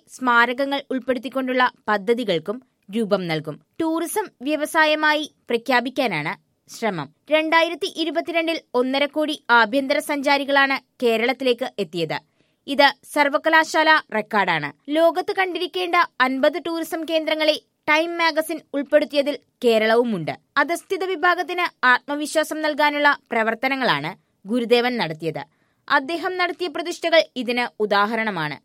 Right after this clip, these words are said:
എല്ലാവർക്കും പഠിക്കാനുള്ള സാഹചര്യം സംജാതമാക്കാൻ അദ്ദേഹം യത്നിച്ചു. തൊഴിൽശാലകൾ സജീവമാക്കാനുള്ള പ്രവർത്തനങ്ങളും നടത്തി. പഴയ കേരളത്തിൽ നിന്ന് പുതിയതിലേക്ക് മുന്നേറാനുള്ള പദ്ധതി രേഖ ഗുരുദേവന്റെ മനസ്സിലുണ്ടായിരുന്നു. ഇത്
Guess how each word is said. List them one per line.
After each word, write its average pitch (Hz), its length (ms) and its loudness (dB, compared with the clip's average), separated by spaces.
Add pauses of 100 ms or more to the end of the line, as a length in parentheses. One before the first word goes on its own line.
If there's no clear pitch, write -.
(120)
എല്ലാവർക്കും 349 600 0
പഠിക്കാനുള്ള 330 600 -2
സാഹചര്യം 311 600 -4 (260)
സംജാതമാക്കാൻ 262 840 0 (140)
അദ്ദേഹം 214 400 -2 (140)
യത്നിച്ചു. 180 480 -6 (240)
തൊഴിൽശാലകൾ 349 800 2 (200)
സജീവമാക്കാനുള്ള 302 1000 0
പ്രവർത്തനങ്ങളും 226 720 -2 (200)
നടത്തി. 160 400 -6 (200)
പഴയ 320 340 2
കേരളത്തിൽ 349 500 -2
നിന്ന് 339 260 -2 (220)
പുതിയതിലേക്ക് 302 640 -2
മുന്നേറാനുള്ള 302 640 2 (220)
പദ്ധതി 233 420 0
രേഖ 254 220 2 (220)
ഗുരുദേവന്റെ 226 640 2 (120)
മനസ്സിലുണ്ടായിരുന്നു. 180 880 -2 (200)
ഇത് 311 220 4